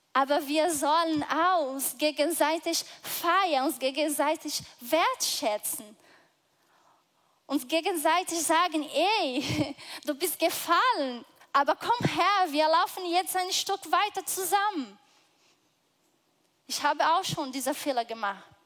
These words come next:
Die Gnade ist da. Entscheidet dich, Christus und die Gnade in andere zu sehen. Zweiter Punkt, entscheide dich, die Vielfalt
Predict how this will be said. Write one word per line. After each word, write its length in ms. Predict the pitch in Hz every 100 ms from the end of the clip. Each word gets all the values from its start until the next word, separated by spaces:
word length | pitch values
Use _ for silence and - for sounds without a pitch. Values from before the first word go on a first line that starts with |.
| _ _ _ _ _ _ _ -
Die 120 | 269
Gnade 380 | 262 269 285 302
ist 160 | 285 -
da. 260 | 285 247 - _ _ _ _ _ _ _ _ _ _ _ _ _ _ _ _ _ _ _ _ _ _ _ _ _ _ _ _ _ _ _ _ _ _ _ _ _ _ _ _ _ _ _ _ _ -
Entscheidet 800 | 262 - 294 302 311 370 - -
dich, 480 | 269 233 - - -
Christus 680 | - - 302 311 - 226 -
und 180 | 294 240
die 80 | 247
Gnade 400 | 247 247 262 247
in 100 | 220
andere 340 | 214 208 202
zu 220 | 190 -
sehen. 320 | 214 202 175 185 _ _ _ _ _ _ _ _ _ - - _ _ -
Zweiter 420 | - 339 381 403 -
Punkt, 480 | 339 285 226 - - - -
entscheide 580 | 269 277 - 339 381 440 330
dich, 300 | 359 370 -
die 100 | 277
Vielfalt 960 | - - 403 466 - 311 240 202 202